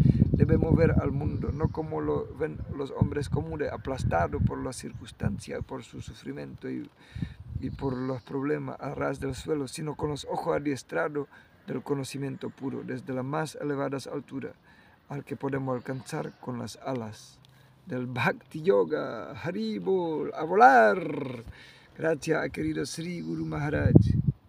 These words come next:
podemos llegar a esta morada suprema. Y por eso necesitamos kripa del Guru, para oír y estar determinado en buscar la compañía de la Suprema Personalidad de Dios. ¿Y esta nos lo da quién?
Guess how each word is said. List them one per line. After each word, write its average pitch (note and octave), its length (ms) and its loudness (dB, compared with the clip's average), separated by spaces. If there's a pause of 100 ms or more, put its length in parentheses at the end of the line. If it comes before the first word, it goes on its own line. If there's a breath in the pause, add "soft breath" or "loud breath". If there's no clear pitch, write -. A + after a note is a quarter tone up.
(460)
podemos D3+ 320 -2
llegar C#3 400 -4
a C#3 80 -6
esta C3+ 240 -8
morada C3 400 -6
suprema. - 440 -12 (2000 loud breath)
Y C#3+ 60 2
por - 140 0
eso F3 180 -2
necesitamos D#3 580 0
kripa F3 400 2
del D#3+ 160 4
Guru, D#3 380 -2 (540 soft breath)
para C3 200 0
oír E3 240 4
y E3 40 2
estar D#3 280 0
determinado D3+ 800 0
en C3+ 220 -6
buscar D3+ 320 0
la D#3 100 -2
compañía D3 540 -4
de C3+ 100 -4
la C3 80 -2
Suprema C3+ 320 -6
Personalidad B2+ 460 -6
de A#2+ 100 -10
Dios. B2 320 -8
¿Y D#3 120 -2
esta D#3 180 0
nos E3 200 0
lo D3+ 160 0
da E3 240 -2 (240)
quién? G3+ 240 0